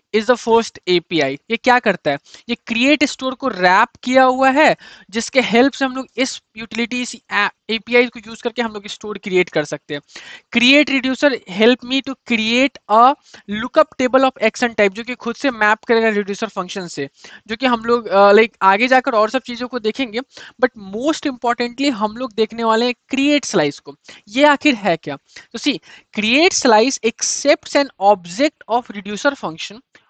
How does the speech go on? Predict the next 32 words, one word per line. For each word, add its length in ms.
और 400
एक 140
स्लाइस 460
नेम 280
एक्सेप्ट 320
करता 300
है 80
and 340
the 200
initial 520
state 260
value। 420
और 160
ये 680
तीन 260
चीज 200
प्रोवाइड 420
करने 260
पे 100
ये 240
क्रिएट 460
स्लाइस 320
फंक्शन 260
करता 320
क्या 200
है? 120
And 180
automatically 680
generate 500
a 100
slice 520
reducer 380